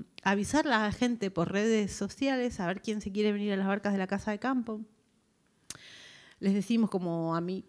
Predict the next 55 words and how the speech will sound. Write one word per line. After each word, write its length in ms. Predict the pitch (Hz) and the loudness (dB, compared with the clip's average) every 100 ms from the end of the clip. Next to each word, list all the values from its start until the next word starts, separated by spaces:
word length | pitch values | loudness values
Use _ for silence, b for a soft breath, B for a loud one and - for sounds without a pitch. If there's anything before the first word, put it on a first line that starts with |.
| - | -4
o 60 | 165 | -2
sea, 160 | 185 | 0
el 60 | 175 | -2
mundo 240 | 185 185 | 0 0
del 100 | 175 | 0
cabaret 500 | 175 160 165 170 170 - | 0 0 2 0 -2 -6
a 80 | |
mí 160 | 170 165 | -2 -2
me 240 | 165 160 | -2 -2
fascina, 640 | 151 - 160 - 208 185 - | -4 -6 -6 -2 -2 -4 -4
digo, 260 | 190 160 82 | -2 -2 -2
les 220 | 151 165 | -4 -2
decimos 340 | 160 190 196 | -2 -4 -2
a 60 | 196 | -2
todo 160 | 208 | -2
el 60 | 208 | -2
mundo 240 | 233 208 | 0 0
que 80 | 156 | 0
se 100 | 147 | 0
venga 240 | 165 185 196 | 0 2 2
vestido 420 | 185 - 214 185 | 2 4 4 4
con 160 | 160 147 | 0 -2
alguna, 800 | 160 180 180 175 170 165 165 160 | -2 0 2 4 4 2 -2 -4
alguna 580 | - - 170 175 180 | -6 0 4 6 6
ropa 280 | 180 175 160 | 6 4 2
de 80 | 156 | -2
cabaret, 540 | 165 151 156 233 208 | 0 2 4 4 4
un 160 | 185 185 | 2 -4
sombrero 680 | - 156 156 170 208 226 220 | -2 -2 0 4 6 6 6
o 80 | 262 | 6
algo, 140 | 302 | 6
y 40 | 277 | 4
si 220 | - 170 | 0 -4
tocan 320 | - 190 208 | -2 0 0
un 100 | 214 | -2
instrumento, 440 | 208 - 226 262 | -4 -2 0 2
que 80 | 226 | 0
se 120 | 190 | -4
lo 160 | 165 151 | -4 -4
traigan. 500 | 151 131 - 135 139 302 B 240 B B - | -4 -6 -6 -10 -12 -18 B -20 B B -10
Entonces 280 | 180 208 220 | -4 0 2
nosotros 300 | 214 202 208 | 0 0 0
vamos 220 | 202 185 | 0 -2
a 60 | 185 | -6
subir 300 | 180 185 180 | -4 -2 0
las 140 | 170 | -2
partituras 500 | 185 175 - 233 233 | -2 -4 -2 0 2
de 80 | 185 | 2
todo 140 | 185 | 0
lo 140 | 185 180 | -2 -2
que 60 | |
vamos 360 | 185 196 190 196 | -4 -6 -10 -12
a, 320 | 190 185 185 - _ | -10 -10 -12 -16 _
a 80 | 175 | -8
tocar 480 | 175 180 226 269 | -6 -2 0 0